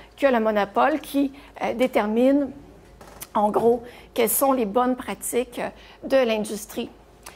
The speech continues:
On est dans un marché qui est, euh, essentiellement fermé, euh, pour les productions de lait, d'œufs et de poulet, ce qui veut dire qu'on n'exporte pas, mais qu'on n'importe pas non plus. Ce qu'on consomme au Québec,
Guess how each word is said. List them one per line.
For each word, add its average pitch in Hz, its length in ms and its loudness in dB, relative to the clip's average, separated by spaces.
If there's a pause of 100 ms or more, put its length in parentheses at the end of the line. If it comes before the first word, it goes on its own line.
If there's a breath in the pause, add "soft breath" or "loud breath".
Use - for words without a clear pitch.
(180 loud breath)
On 240 80 4
est 330 80 6
dans 330 160 4
un 269 80 2
marché 240 480 0
qui 254 200 -2
est, 262 320 2
euh, 190 260 2
essentiellement 233 600 -2
fermé, 220 600 -2 (380 loud breath)
euh, 196 160 2 (140)
pour 277 260 2
les 226 120 0
productions - 640 -4
de 220 100 0
lait, 214 360 -2 (160)
d'œufs 226 300 -2
et 220 40 -4
de 185 60 -8
poulet, 240 360 -2
ce - 140 -10
qui - 100 -14
veut 233 120 2
dire 294 200 0
qu'on 233 160 -2
n'exporte 220 640 -6
pas, - 260 0 (360 loud breath)
mais 240 140 2
qu'on 262 180 2
n'importe 285 500 2
pas 247 180 2
non 202 160 0
plus. - 240 -10 (260 loud breath)
Ce - 120 -18
qu'on 233 140 0
consomme 269 600 0
au 349 80 -2
Québec, - 560 -2